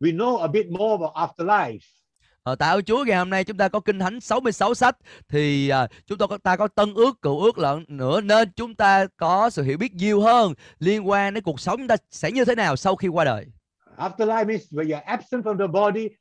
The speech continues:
Speaker 1: we are present with the Lord.
Speaker 2: Ờ, sau khi qua đời có nghĩa là chúng ta sẽ ở cùng với Chúa, chúng ta vắng mặt ở trên cuộc đời này, nhưng chúng ta sẽ có mặt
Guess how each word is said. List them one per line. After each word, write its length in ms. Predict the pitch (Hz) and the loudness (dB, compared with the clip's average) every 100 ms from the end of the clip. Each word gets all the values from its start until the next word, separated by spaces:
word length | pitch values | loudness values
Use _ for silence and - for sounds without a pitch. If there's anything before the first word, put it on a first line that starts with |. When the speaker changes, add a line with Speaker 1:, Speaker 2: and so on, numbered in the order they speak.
| - | -2
Speaker 1:
we 80 | 165 | -2
are 140 | 139 | -2
present 340 | 139 165 156 147 | -2 -2 -2 -6
with 120 | 143 | -6
the 80 | 151 | -4
Lord. 440 | 160 214 170 117 - _ _ _ | 0 2 2 0 -8 _ _ _
Speaker 2:
Ờ, 200 | - 123 | -4 -2
sau 160 | 127 233 | 2 2
khi 100 | 262 | 2
qua 200 | 247 262 | 2 4
đời 320 | 220 196 160 | 6 6 6
có 180 | - 233 | 2 -4
nghĩa 180 | 180 185 | -2 0
là 320 | 185 165 170 | 4 4 4
chúng 220 | 165 196 | 0 -2
ta 180 | 190 175 | 2 2
sẽ 160 | 165 156 | 0 -4
ở 180 | 135 147 | -4 -4
cùng 220 | - 143 120 | -2 -6 -4
với 100 | 127 | -6
Chúa, 360 | 143 151 185 | -2 0 -2
chúng 200 | - 220 | -4 -2
ta 120 | 208 175 | 0 2
vắng 320 | 160 226 359 294 | 0 -2 -6 -6
mặt 200 | 156 - | -6 -6
ở 160 | 139 147 | -4 -2
trên 160 | 185 | -2
cuộc 160 | 160 - | -4 -2
đời 180 | 143 139 | 0 2
này, 300 | 147 180 - - - | 2 2 0 -8 -4
nhưng 240 | 170 220 | 2 2
chúng 100 | 208 | 0
ta 100 | 202 | -4
sẽ 120 | 175 147 | -4 -2
có 260 | 180 226 | 2 2
mặt 180 | 254 | 2